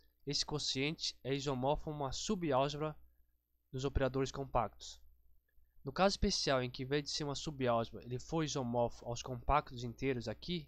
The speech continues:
ele tem uma nomenclatura especial. Então, se, se esse quociente é isomorfo a todos os operadores compactos em L dois de capa alfa, e isso valer para todo alfa menor que K, eu digo que a nossa C estrela álgebra,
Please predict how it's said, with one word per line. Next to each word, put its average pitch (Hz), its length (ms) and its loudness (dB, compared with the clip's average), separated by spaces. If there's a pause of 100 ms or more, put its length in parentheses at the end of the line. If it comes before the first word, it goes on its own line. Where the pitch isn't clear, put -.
(140)
ele 127 120 -4
tem 143 160 -4
uma 143 100 -2
nomenclatura 139 480 -2
especial. 127 640 -4 (1160)
Então, 196 220 2 (540)
se, - 180 -8 (460)
se 151 460 0 (100)
esse 180 220 4
quociente 139 720 0
é 143 100 2
isomorfo 135 600 2
a - 20 0 (260)
todos 160 220 -2
os - 60 -8
operadores 123 480 -2
compactos 131 680 2
em 123 100 -6
L 120 140 0
dois 117 220 -4
de - 140 -10
capa 113 280 -4
alfa, 139 420 4 (560)
e 120 60 -6
isso 131 160 -4
valer 131 180 2
para 123 140 4
todo 160 320 2
alfa 127 240 6
menor 113 220 -2
que - 160 -14
K, 165 280 2 (880)
eu 135 80 -2
digo 151 280 0
que 160 100 -2
a 147 40 2
nossa 143 260 0
C - 160 -2
estrela 139 260 0
álgebra, 139 480 4